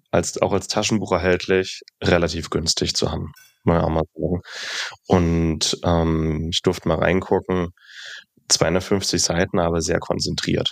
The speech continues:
Also steht sehr, sehr viel Inhalt drin auf wenigen Seiten, ohne viel Blabla, was auch schön ist. Deswegen, wir verlinken das auch. Wir werden jetzt auch die Woche da ein bisschen Promo machen,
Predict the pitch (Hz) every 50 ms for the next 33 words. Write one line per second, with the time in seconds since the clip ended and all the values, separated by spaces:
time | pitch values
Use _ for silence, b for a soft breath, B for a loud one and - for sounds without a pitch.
0 | - - - - - 85 80 - - 82 - - 82 80 78 82 82 80 - -
1 | 80 78 - 76 87 85 85 80 78 - - - 82 85 87 85 82 - - -
2 | - - - - 85 82 82 80 80 80 82 85 85 82 78 - 95 107 - B
3 | B B B B B B B - 87 85 85 - - 90 85 71 85 82 80 76
4 | 82 82 82 87 98 107 - _ _ _ - - 82 80 - - - 85 78 78
5 | 80 90 - - - B B B _ B B B B B B B B B B -
6 | - 87 - - - 87 85 87 87 87 87 76 - - 87 85 - - 92 90
7 | 92 110 123 123 117 110 107 - - 120 90 92 90 90 - - 87 78 85 85
8 | 85 85 - - - - - - 78 76 82 82 - - - 82 80 82 85 -
9 | - - - 85 - - - 87 85 82 80 85 87 92 95 - 113 101 104 107